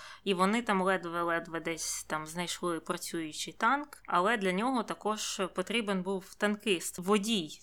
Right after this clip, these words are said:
той, хто буде водити, бо звичайна людина ж, звісно, ну, не вміє цього.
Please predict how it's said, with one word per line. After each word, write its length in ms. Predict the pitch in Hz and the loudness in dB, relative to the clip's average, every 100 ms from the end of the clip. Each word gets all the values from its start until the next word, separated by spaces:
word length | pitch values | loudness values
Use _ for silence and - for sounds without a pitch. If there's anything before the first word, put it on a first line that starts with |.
| - | -2
той, 180 | 214 | 0
хто 220 | 214 - 185 | 0 0 0
буде 480 | 165 180 170 151 156 | 2 0 0 0 -4
водити, 460 | 170 190 247 262 175 | 0 2 2 0 -2
бо 180 | 160 | -2
звичайна 480 | 165 175 - 202 185 | -4 -2 2 2 2
людина 380 | 180 175 190 165 | 0 0 0 0
ж, 140 | - - | -6 -10
звісно, 520 | 165 190 208 185 165 - | -6 -4 -2 -2 -4 -6
ну, 300 | 226 190 165 | -4 -2 0
не 140 | 185 | 2
вміє 320 | 190 170 147 | 2 0 -2
цього. 340 | 147 160 156 | -6 -6 -6